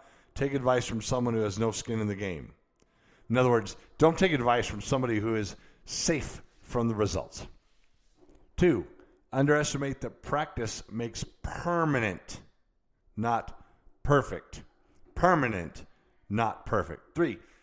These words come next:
don't ever doubt yourself. That's right. Never doubt you. Doubt the weatherman or a politician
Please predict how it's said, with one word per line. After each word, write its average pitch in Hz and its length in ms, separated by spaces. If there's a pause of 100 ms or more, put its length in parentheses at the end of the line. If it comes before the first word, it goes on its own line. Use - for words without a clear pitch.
(140)
don't 170 100
ever 120 140
doubt 95 240
yourself. 82 480 (380)
That's 120 200
right. 101 220 (1200)
Never 120 560
doubt 98 440
you. 95 320 (1900)
Doubt 120 320
the 123 60
weatherman 143 580 (880)
or 110 180
a - 40
politician 147 840